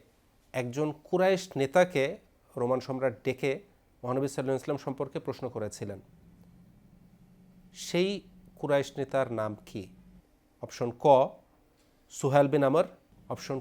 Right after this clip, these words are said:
খ খালিদ বিন ওয়ালিদ, অপশন গ ইকরামা বিন আবু জাহল, অপশন ঘ আবু সুফিয়ান বিন হার্ব।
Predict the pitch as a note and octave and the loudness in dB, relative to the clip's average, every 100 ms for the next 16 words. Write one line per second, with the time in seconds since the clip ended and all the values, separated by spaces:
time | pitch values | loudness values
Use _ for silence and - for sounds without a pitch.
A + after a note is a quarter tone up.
0 | - - D#3 C#3+ - - - _ _ - | -6 2 4 4 0 -18 -20 _ _ -20
1 | - - - C3 A#2+ C3 B2 A#2 C3 F3 | -20 -4 0 0 -2 -2 2 2 2 -2
2 | - - - - - - C3 A#2 A#2 C3 | -6 -20 -20 -20 -20 -8 -6 -2 0 0
3 | F#3 - - - - D3+ D3+ D3 C#3 A#2+ | -2 -12 -12 -10 -2 2 2 0 -2 -4
4 | A#2+ C3 F3 B3 - - - - A#2 - | 0 4 4 2 -8 -20 -20 -12 -10 -6
5 | A#2+ G#2+ A#2+ D3+ - - - - C3+ C3+ | -6 -4 0 -2 -2 -18 -20 -4 -2 -2
6 | - E3 D3+ C#3+ B2 B2+ G2+ | -4 -2 0 -2 0 0 0